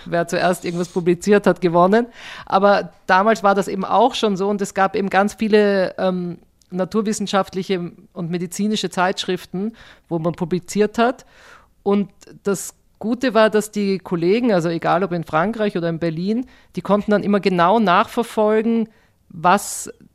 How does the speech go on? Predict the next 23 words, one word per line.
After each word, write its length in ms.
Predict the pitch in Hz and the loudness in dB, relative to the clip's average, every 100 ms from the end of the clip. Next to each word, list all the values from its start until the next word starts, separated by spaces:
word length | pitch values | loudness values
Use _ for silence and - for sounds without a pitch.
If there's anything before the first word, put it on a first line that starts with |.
| - | -10
die 80 | |
Vorgänger 540 | 190 202 196 202 202 185 | 0 4 4 4 2 2
eigentlich 360 | 185 190 202 | 0 -2 -2
gemacht 460 | - 185 185 - - | 0 2 2 0 -2
haben. 160 | 160 160 | -2 -2
Also 180 | 165 | -6
zum 140 | 156 175 | -6 -4
Beispiel 340 | 180 - 170 | -4 -6 -4
wusste 320 | 196 214 220 | -4 -2 -2
der 120 | 202 180 | 0 -2
Behring 440 | 165 175 208 190 | 0 0 0 0
genau, 640 | 170 156 151 170 240 294 - - - - | -2 0 2 4 2 0 -6 -20 -20 -4
was 200 | 185 - | -4 0
eben 240 | 190 196 | -2 0
der 120 | 190 | 0
Roux 280 | 165 208 254 | 0 0 0
und 160 | 254 - | 0 -2
der 80 | |
Yersin 540 | 180 175 - 214 233 226 | 0 -2 -4 -2 -2 -2
in 140 | 185 | -4
Paris 380 | 180 170 233 - | -4 -2 -2 -2
gemacht 420 | 208 185 185 - | -2 0 -2 -2
hatten, 460 | 196 185 - 190 | -2 -2 -4 -8